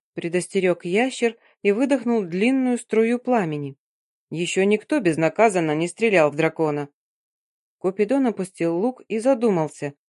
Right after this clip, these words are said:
смешно завернув нижнюю губку. Дракон не спускал с него глаз и мухобойку. Тот поправил колчан и скрестил руки на груди. "Разлетались тут", проворчал ящер.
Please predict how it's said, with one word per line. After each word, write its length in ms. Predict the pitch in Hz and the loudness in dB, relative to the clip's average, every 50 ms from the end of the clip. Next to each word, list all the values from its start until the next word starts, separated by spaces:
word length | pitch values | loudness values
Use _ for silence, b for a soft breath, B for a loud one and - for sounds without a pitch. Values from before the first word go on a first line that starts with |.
| _ | _
смешно 460 | _ - - 170 165 160 - 170 170 160 | _ -8 -6 -4 -4 -4 -4 -4 -4 0
завернув 420 | 165 175 170 165 180 185 180 - | 2 2 2 2 0 -2 -2 -2
нижнюю 460 | 185 180 180 175 170 190 208 220 220 | -2 -2 -2 -2 -2 -2 -2 -2 -2
губку. 460 | 202 196 165 - _ - 135 123 - _ _ _ _ _ _ _ _ _ _ - | -2 -2 -4 -4 _ -10 -12 -12 -12 _ _ _ _ _ _ _ _ _ _ -10
Дракон 580 | 147 170 165 160 160 - - 190 233 269 277 | -2 0 0 0 0 0 0 0 2 2 2
не 80 | 269 254 | 0 0
спускал 460 | 240 - - 196 - - 196 190 180 | -2 -4 -6 -6 -4 0 2 2 2
с 80 | - - | 0 -2
него 220 | 175 175 170 165 | -4 -2 -2 -2
глаз 380 | 147 156 160 180 214 247 240 - | -2 0 0 2 2 0 0 -4
и 100 | - 196 | -4 -2
мухобойку. 840 | 214 226 214 - 262 254 196 170 160 151 147 143 - - 180 - _ _ _ _ _ _ _ _ _ _ _ _ _ _ | -2 -2 -2 -2 -2 -2 -2 0 -2 -2 -2 -2 -6 -10 -14 -14 _ _ _ _ _ _ _ _ _ _ _ _ _ _
Тот 240 | - 277 311 302 - | -2 0 0 0 0
поправил 440 | 208 185 185 185 185 185 180 175 165 | -2 -2 0 0 0 2 2 2 0
колчан 640 | - - 175 170 165 - - 196 214 247 269 262 - | 0 -2 -2 -2 -2 -4 -4 -4 -4 -2 -4 -6 -8
и 80 | - 208 | -10 -14
скрестил 520 | - - - 202 214 208 - 247 277 285 | -12 -8 -4 -4 -4 -4 -2 -2 0 2
руки 300 | 269 240 202 196 - 202 | 2 2 2 0 0 0
на 140 | 196 196 190 | 0 0 0
груди. 480 | 190 196 202 196 175 180 196 190 190 _ _ _ _ _ _ _ _ _ _ _ _ _ - | 0 0 0 -2 -2 -4 -8 -8 -8 _ _ _ _ _ _ _ _ _ _ _ _ _ -6
"Разлетались 840 | 156 160 156 147 156 160 156 147 - 202 220 233 190 135 117 - | -4 -4 -4 -4 -2 -4 -4 -2 2 2 2 2 2 -2 -6 -6
тут", 240 | - 127 117 _ _ _ _ _ _ | -10 -14 -14 _ _ _ _ _ _
проворчал 500 | - 165 165 160 160 156 - - 160 156 | -8 -4 -2 -2 -2 -2 -4 -4 -4 -4
ящер. 480 | 156 151 151 147 143 - - 143 139 | -2 -2 -2 -4 -4 -6 -10 -12 -14